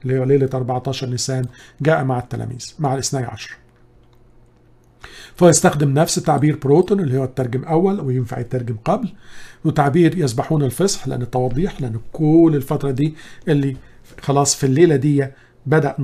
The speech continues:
بدأ أربعتاشر نيسان اللي في نهاره يذبح الفصح، فهو خلاص اليوم بدأ، وده عشاء الفصح الأول زي ما عرفنا،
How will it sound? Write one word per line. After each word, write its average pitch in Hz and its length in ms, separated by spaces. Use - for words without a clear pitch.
بدأ 143 320
أربعتاشر 127 520
نيسان 135 360
اللي 139 160
في 139 120
نهاره 139 380
يذبح 127 300
الفصح، - 380
فهو 147 200
خلاص 160 340
اليوم 165 320
بدأ، 143 340
وده 160 200
عشاء 156 260
الفصح - 380
الأول 151 480
زي 135 200
ما 127 100
عرفنا، 127 380